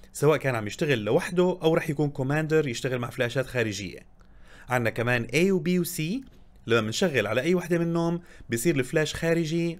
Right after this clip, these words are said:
ضمن المجموعة A او B او C، وكل مجموعة ممكن يكون فيها عدد غير محدود من الفلاشات. في عنا زر الليفل بيخلينا نقدر نرفع استطاعة الفلاش او ننزلها. انتبهوا إنه إذا رفعتوها من الكاميرا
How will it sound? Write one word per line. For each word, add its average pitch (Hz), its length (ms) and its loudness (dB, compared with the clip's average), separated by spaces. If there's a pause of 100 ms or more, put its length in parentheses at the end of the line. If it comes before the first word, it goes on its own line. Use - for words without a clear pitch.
ضمن 175 220 4
المجموعة 131 560 0
A 139 380 0
او 127 180 2
B 123 60 -2 (240)
او 117 100 2
C، 113 160 -6 (840)
وكل 208 320 2
مجموعة 190 480 2
ممكن 151 280 0
يكون 139 180 0
فيها 143 260 -2
عدد 139 200 -2
غير 135 160 0
محدود 139 400 0
من 117 120 -4
الفلاشات. 98 580 -8 (840)
في - 160 2
عنا 226 280 4
زر 190 220 6
الليفل 156 420 6 (400)
بيخلينا 165 440 2
نقدر 151 220 2
نرفع 156 260 0
استطاعة 156 440 0
الفلاش 170 340 0
او 147 120 0
ننزلها. 113 440 -2 (680)
انتبهوا 170 640 2
إنه 127 140 0
إذا 117 160 2
رفعتوها 127 460 2
من 165 100 0
الكاميرا 147 600 0